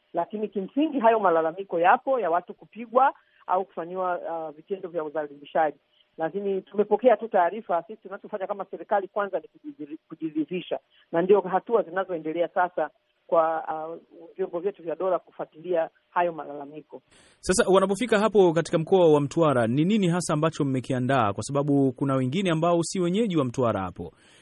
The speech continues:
Speaker 2: e, na pengine wanafika mida ya jioni, kuna utaratibu wote wa mase-, wa sehemu za kulala?
Speaker 1: Kimsingi wengi si wenyeji wa Mtwara bado, wengi wanakuja wametoka mikoa mbalimbali ya nchi yetu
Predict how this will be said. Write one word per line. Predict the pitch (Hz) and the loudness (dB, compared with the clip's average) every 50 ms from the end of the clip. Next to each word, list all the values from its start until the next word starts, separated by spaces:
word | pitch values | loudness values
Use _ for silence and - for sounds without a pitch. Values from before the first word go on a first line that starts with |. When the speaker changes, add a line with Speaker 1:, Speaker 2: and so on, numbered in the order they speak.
| _ _ | _ _
Speaker 2:
e, | - 104 113 123 135 143 | -2 0 0 0 0 0
na | 143 143 135 | -2 -4 -2
pengine | - 151 165 170 165 | -2 -2 0 0 0
wanafika | 156 151 - - 170 165 151 | 0 0 0 -2 -2 0 0
mida | 160 165 156 151 | 0 2 2 2
ya | 143 135 | 2 2
jioni, | 135 135 143 151 156 156 156 156 147 | 2 2 4 4 4 4 2 2 0
kuna | 143 - 135 123 | 0 0 -2 -2
utaratibu | 113 120 120 120 117 - 156 147 139 143 151 | -2 0 -2 -2 -2 -2 -2 0 2 2 2
wote | 156 151 - 147 | 2 2 0 0
wa | 139 | 0
mase-, | 135 131 120 - - 139 139 120 - - | 0 -2 -4 -4 -2 -2 -2 -2 0 0
wa | 127 123 | 0 0
sehemu | - - 135 147 147 139 139 127 | 0 0 0 0 0 0 0 0
za | 117 113 98 | 0 0 -2
kulala? | - - 95 98 110 123 139 143 143 151 151 147 147 147 - _ _ _ _ _ _ _ - | -2 -2 -2 0 2 2 2 2 2 2 2 2 0 -2 -6 _ _ _ _ _ _ _ 4
Speaker 1:
Kimsingi | 311 349 349 - - 440 494 - 339 320 | 4 4 4 4 4 4 4 4 6 6
wengi | 285 302 302 269 262 - | 6 6 4 2 -4 -6
si | - 277 | -4 -2
wenyeji | 240 208 202 196 196 185 185 | -2 -2 -2 -4 -6 -6 -6
wa | 170 156 | -6 -6
Mtwara | 156 160 - 180 156 151 151 151 160 | -6 -4 -2 0 0 2 2 0 -2
bado, | 151 151 151 165 190 202 240 262 269 | 0 2 2 2 2 2 0 0 0
wengi | 214 214 226 220 202 | 0 0 -2 0 -2
wanakuja | 190 175 170 - _ 220 - 208 180 | -2 -2 -2 -6 _ -12 -10 -8 -8
wametoka | 165 165 160 - 196 180 190 | -8 -8 -10 -12 -10 -8 -8
mikoa | 180 175 170 _ - 196 175 | -10 -10 -12 _ -4 -2 0
mbalimbali | 165 156 147 - - - 170 175 175 170 | 0 -2 -2 -4 -2 0 0 0 2 0
ya | 156 143 | -2 -4
nchi | 151 - - 190 | -6 -4 4 4
yetu | 233 311 - - 359 381 | 4 4 4 0 -6 -8